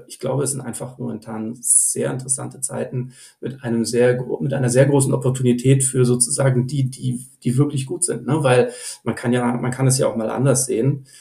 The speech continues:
Äh, die schwierige Phase, in der wir stecken, kann sagen, ja, vielleicht ist es der, der eine, das, das marginale Unternehmen, was eben kein,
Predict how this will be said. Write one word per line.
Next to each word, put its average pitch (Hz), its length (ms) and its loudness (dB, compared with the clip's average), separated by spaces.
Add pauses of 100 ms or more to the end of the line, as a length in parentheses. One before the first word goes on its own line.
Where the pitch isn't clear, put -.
(160)
Äh, 117 220 -2
die 127 100 -6
schwierige 117 380 2
Phase, 110 380 -2
in 110 100 -2
der 110 160 0
wir 110 80 -4
stecken, 120 420 -6
kann 110 180 -10
sagen, 110 260 -8
ja, 110 260 -10 (160)
vielleicht 120 380 -8
ist - 180 0
es - 240 -8
der, 147 560 -6 (840)
der 123 140 -2
eine, 131 240 -2
das, - 320 -6
das 131 180 -2
marginale 127 500 -2
Unternehmen, 127 520 -2
was - 160 -4
eben 123 240 -6
kein, 120 380 -6